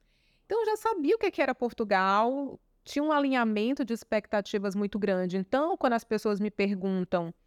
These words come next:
sobre Portugal, geralmente eu tenho mais coisas positivas pra falar, porque eu já vim muito dentro dessa realidade. Eu não tive aqueles choques, assim, "Ai, cheguei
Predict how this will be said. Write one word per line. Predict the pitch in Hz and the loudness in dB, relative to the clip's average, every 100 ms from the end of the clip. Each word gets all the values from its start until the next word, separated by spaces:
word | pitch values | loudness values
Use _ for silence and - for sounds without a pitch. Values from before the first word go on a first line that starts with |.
| _ _ _ | _ _ _
sobre | - 247 240 | -2 0 2
Portugal, | - 220 - 190 196 233 269 | 0 -2 -2 0 4 4 2
geralmente | 262 254 254 277 | 0 0 0 -2
eu | |
tenho | 277 247 | 0 2
mais | 269 403 | 0 -2
coisas | - 277 233 220 | 0 4 4 0
positivas | - 214 202 208 202 185 185 | -2 -2 -2 -2 -2 -2 -2
pra | - 180 | 0 -2
falar, | - 185 190 233 294 | 0 2 4 4 0
porque | - 285 302 | -2 -2 0
eu | 285 | 2
já | 277 | 2
vim | 254 285 | 2 2
muito | 277 302 415 | 2 2 2
dentro | 415 254 220 | 0 0 0
dessa | 208 202 202 | -2 -2 -2
realidade. | 196 185 190 185 180 | 0 2 2 2 2
Eu | 208 | 0
não | 233 | -2
tive | - 254 | -2 -4
aqueles | 247 254 254 - - | 0 0 0 -4 -16
choques, | - - - 240 202 180 202 | -14 -8 0 4 4 2 -2
assim, | 196 - 202 | -2 0 2
"Ai, | 208 | 2
cheguei | 202 233 220 196 220 233 254 285 | 0 0 0 2 2 4 2 0